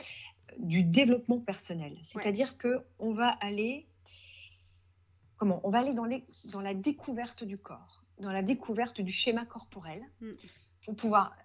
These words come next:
Speaker 1: l'accepter, l'accueillir et, et, et s'intégrer complètement dans ce schéma corporel.
Speaker 2: Mm.
Speaker 1: Euh,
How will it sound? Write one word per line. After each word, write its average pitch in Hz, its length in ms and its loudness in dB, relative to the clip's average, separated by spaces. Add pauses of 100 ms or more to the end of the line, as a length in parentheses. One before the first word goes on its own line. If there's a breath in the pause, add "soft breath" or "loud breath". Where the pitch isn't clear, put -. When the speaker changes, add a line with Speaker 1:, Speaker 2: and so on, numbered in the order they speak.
Speaker 1:
l'accepter, 190 720 0 (120)
l'accueillir 208 720 -6 (120)
et, 202 60 4
et, 202 460 2
et 190 40 2
s'intégrer 226 640 -2
complètement 233 560 -4
dans 202 100 -6
ce 214 140 -10
schéma 220 360 0
corporel. 180 560 -10 (180)
Speaker 2:
Mm. 220 100 -10 (540 loud breath)
Speaker 1:
Euh, 170 680 -2